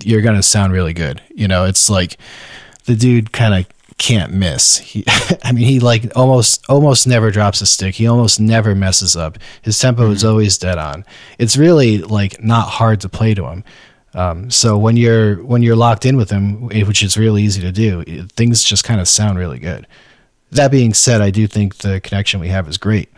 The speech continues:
Speaker 1: but I think any good bass player would have a really great connection with Nick. He's just
Speaker 2: Mm-hmm.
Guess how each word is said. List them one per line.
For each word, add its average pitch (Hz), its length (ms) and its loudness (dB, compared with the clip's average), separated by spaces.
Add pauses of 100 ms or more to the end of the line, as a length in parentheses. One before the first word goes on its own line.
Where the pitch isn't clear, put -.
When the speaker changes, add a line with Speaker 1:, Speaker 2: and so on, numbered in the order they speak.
(480)
Speaker 1:
but 95 380 -4
I 113 100 -2
think 110 280 0
any 104 600 0
good 98 200 -2
bass 98 240 -2
player 92 280 -4
would 82 120 -8
have 92 160 -4
a 87 60 -6
really 90 500 -6 (160)
great 87 240 -6
connection - 380 -8
with - 160 -18
Nick. 64 220 -12
He's 95 280 -8
just 90 320 -2
Speaker 2:
Mm-hmm. 90 220 -16